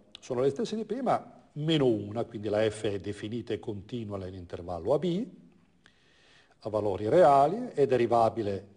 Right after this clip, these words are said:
almeno nei punti interni, f' di x esiste ed è un numero reale, almeno per x,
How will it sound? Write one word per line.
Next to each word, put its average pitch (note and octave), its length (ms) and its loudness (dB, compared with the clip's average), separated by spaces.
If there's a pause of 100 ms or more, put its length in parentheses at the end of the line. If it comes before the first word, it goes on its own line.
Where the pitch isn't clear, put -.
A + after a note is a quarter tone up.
(100)
almeno G2 380 -10
nei F2+ 160 -14
punti G2 340 -16
interni, D#3+ 560 2
f' G2+ 420 -8
di F2+ 160 -14
x - 160 -16
esiste G2+ 320 -10
ed D#2+ 100 -14
è F2+ 40 -12
un F2 180 -14 (100)
numero F#2 360 -16
reale, A2+ 440 4 (580)
almeno G#2+ 420 -2
per G2+ 280 -8
x, F#2+ 340 -4